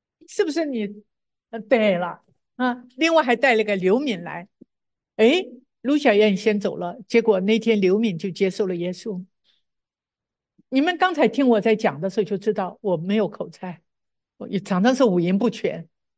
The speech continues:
诶，她接受了耶稣，福音是神的大能。礼拜五我们，啊，礼拜天在餐厅吃饭，阮长老旁边坐了一个年轻人。那天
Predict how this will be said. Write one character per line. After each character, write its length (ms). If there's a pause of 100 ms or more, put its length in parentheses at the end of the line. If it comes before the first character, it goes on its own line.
(1700)
诶， 160
她 160
接 200
受 140
了 80
耶 160
稣， 260 (280)
福 160
音 120
是 160
神 220
的 80
大 240
能。 240 (1160)
礼 120
拜 180
五 200
我 100
们， 400
啊， 140
礼 100
拜 180
天 380 (1700)
在 440 (340)
餐 180
厅 160
吃 160
饭， 240
阮 200
长 120
老 100
旁 240
边 160
坐 140
了 40
一 40
个 80
年 200
轻 220
人。 240 (3250)
那 200
天 400